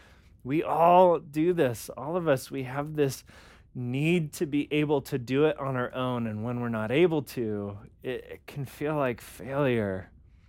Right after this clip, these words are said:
See, this is really hard because life is full of moments that remind us of just how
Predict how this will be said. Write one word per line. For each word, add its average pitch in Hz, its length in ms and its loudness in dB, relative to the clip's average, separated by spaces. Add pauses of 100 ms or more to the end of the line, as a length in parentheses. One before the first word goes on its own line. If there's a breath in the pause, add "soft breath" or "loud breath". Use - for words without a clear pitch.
(340 soft breath)
See, 147 160 -4
this 151 180 -2
is 180 140 -4
really 185 180 6
hard 165 480 4
because 156 340 0
life 143 480 0
is 147 200 -4
full 180 480 2
of 143 180 -4
moments 139 640 -2
that 135 180 0
remind 139 540 0
us 135 160 -6
of 120 100 -8
just 147 380 -4
how 151 380 0